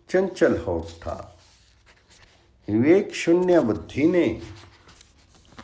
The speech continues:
सहारा दिया।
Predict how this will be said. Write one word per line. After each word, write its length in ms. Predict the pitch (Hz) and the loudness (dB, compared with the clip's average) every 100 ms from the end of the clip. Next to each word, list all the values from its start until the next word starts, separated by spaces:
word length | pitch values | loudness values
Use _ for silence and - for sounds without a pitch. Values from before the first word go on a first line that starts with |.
| - - - - - - _ _ _ _ _ _ _ - _ _ _ _ _ _ _ _ _ _ _ _ | -20 -20 -20 -20 -20 -20 _ _ _ _ _ _ _ -20 _ _ _ _ _ _ _ _ _ _ _ _
सहारा 640 | - - 120 - 120 135 147 | -14 -4 -4 0 2 4 2
दिया। 520 | 147 151 147 151 | 4 4 2 0